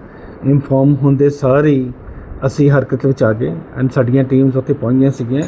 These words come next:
House to house ਅਸੀਂ ਸਰਵੇ ਕਰ ਚੁੱਕੇ ਹਾਂ। ਉੱਥੇ ਪੰਜ ਕੁ ਹਜ਼ਾਰ ਦੀ ਪਾਪੂਲੇਸ਼ਨ ਹੈ, ਹਜ਼ਾਰ ਕੁ ਘਰ ਹੈ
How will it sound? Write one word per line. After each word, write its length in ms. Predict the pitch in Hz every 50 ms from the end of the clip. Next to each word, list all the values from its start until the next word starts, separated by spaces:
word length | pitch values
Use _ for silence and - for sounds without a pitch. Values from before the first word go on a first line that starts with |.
| - - - - - - - - - - - 139
House 160 | 143 151 151 151
to 220 | - - 156 151
house 280 | 147 147 156 151 - 147
ਅਸੀਂ 420 | 139 - 151 143 143 143 147 - - 123
ਸਰਵੇ 320 | 113 - 143 123 123 139
ਕਰ 140 | 135 131 123
ਚੁੱਕੇ 340 | 110 - 123 120 - 135 135
ਹਾਂ। 140 | 143 151 160 175 - - - - - - - - - - - -
ਉੱਥੇ 520 | 160 156 156 - 165 147 147 147 143 143 143 - -
ਪੰਜ 200 | 147 143 147 147
ਕੁ 100 | 151 165
ਹਜ਼ਾਰ 220 | 156 156 147 143 139
ਦੀ 100 | 143 143
ਪਾਪੂਲੇਸ਼ਨ 600 | 143 135 127 - - 123 127 127 - 147 147 151
ਹੈ, 140 | 156 160 156 156 - - - - - - - - - - - -
ਹਜ਼ਾਰ 280 | 135 127 139 131 135 143
ਕੁ 260 | 139 - - - 147
ਘਰ 60 | 117
ਹੈ 140 | 110 127 -